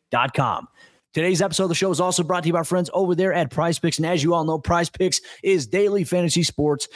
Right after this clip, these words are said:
done right. Prize Picks is America's number one fantasy sports app with over three million members. We're the easiest and most exciting way to play D F S because it's just you against the numbers. You pick more than or less than on two to six player stat projections, and you watch the winnings roll in.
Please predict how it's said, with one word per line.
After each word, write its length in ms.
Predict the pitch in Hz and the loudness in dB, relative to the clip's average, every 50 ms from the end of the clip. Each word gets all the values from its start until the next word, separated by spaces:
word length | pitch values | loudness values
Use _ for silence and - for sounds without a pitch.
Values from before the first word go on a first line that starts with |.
| - - - _ - | -16 -20 -18 _ -2
done 220 | 143 156 160 151 | 0 2 2 2
right. 240 | 139 123 90 - - | 2 2 0 -2 -2
Prize 220 | 143 143 151 147 | 0 0 0 0
Picks 260 | - 170 160 143 - 131 | 2 2 0 2 0 0
is 60 | 120 | 0
America's 500 | 123 143 151 147 - - 147 123 - 131 - - | 2 2 2 2 2 0 0 0 -2 -4 -4 -2
number 280 | 214 277 285 277 214 | -2 0 2 2 2
one 160 | 202 196 180 - | 2 2 2 0
fantasy 320 | - 165 165 151 - 143 | 0 -2 0 0 0 0
sports 320 | 120 - 147 135 127 - | 0 0 0 0 2 2
app 160 | 147 147 135 135 | 0 0 0 -2
with 100 | 123 - | -2 -2
over 220 | 139 139 156 156 | 0 0 0 -2
three 260 | - - 180 226 262 | -2 -2 -2 0 2
million 380 | 262 233 240 226 214 220 208 208 | 2 4 2 2 2 0 0 0
members. 420 | 233 247 214 165 123 95 - - - - - - - | 0 0 0 0 -2 -2 -4 -10 -14 -18 -20 -18 -6
We're 200 | - 156 208 214 | -2 0 2 2
the 200 | 180 202 - 196 | 0 0 -2 -2
easiest 380 | 226 254 254 220 233 214 - - | 0 0 0 2 0 0 0 0
and 60 | 190 | 2
most 220 | 185 190 185 - 180 | 2 2 2 0 0
exciting 500 | 147 - - - 175 196 226 226 220 196 | -2 -2 -2 0 0 0 2 2 2 2
way 120 | 180 175 | 2 2
to 60 | 175 175 | 0 0
play 200 | - 160 156 151 | 0 0 0 0
D 240 | 120 143 156 170 | 0 2 2 2
F 100 | 156 - | 2 0
S 180 | 143 139 147 - | 0 0 0 0
because 300 | - 143 - 147 135 147 | -2 -2 0 0 0 0
it's 140 | 165 - - | 0 0 2
just 240 | 165 143 - - 139 | 2 0 0 0 -2
you 140 | 190 220 | -2 0
against 280 | 226 185 220 202 - - | 0 0 0 -2 -2 0
the 60 | 220 | 0
numbers. 440 | 202 208 220 190 131 104 87 - - - - - - _ | 2 2 2 0 -2 -4 -6 -8 -10 -12 -16 -20 -6 _
You 140 | 156 165 - | -2 -2 0
pick 220 | - 190 175 147 | 0 0 0 2
more 240 | 190 214 240 240 202 | 0 2 2 2 2
than 200 | 196 180 165 165 | 2 2 2 2
or 200 | 156 165 165 160 | 2 2 2 2
less 240 | 175 190 196 175 - | 2 2 0 0 0
than 160 | 151 135 127 | -2 -2 0
on 180 | 131 143 135 | 0 -2 -2
two 220 | - - - 226 254 | -2 -2 -2 -2 0
to 100 | 277 254 | 0 0
six 400 | - - 233 156 107 - - - - - - - _ | 0 0 0 0 0 -2 -4 -8 -8 -12 -20 -14 _
player 240 | - 120 151 170 170 | -2 0 0 0 0
stat 280 | - - 175 170 - | 0 0 0 0 0
projections, 480 | - 131 123 165 165 - - 185 165 - - - - - | -2 -2 0 0 0 0 0 0 -2 -2 -6 -14 -12 -8
and 140 | 82 98 101 | -6 -4 -2
you 80 | 107 | 0
watch 320 | 101 113 131 151 160 - - | 2 2 2 0 0 -2 -2
the 80 | 175 | 0
winnings 400 | 156 139 143 147 151 151 147 - - - - - _ _ | 0 2 2 2 2 2 0 -2 -4 -8 -16 -20 _ _
roll 300 | 85 104 120 147 175 170 | -4 -2 0 2 2 0
in. 220 | 143 107 90 85 | 0 -2 -4 -8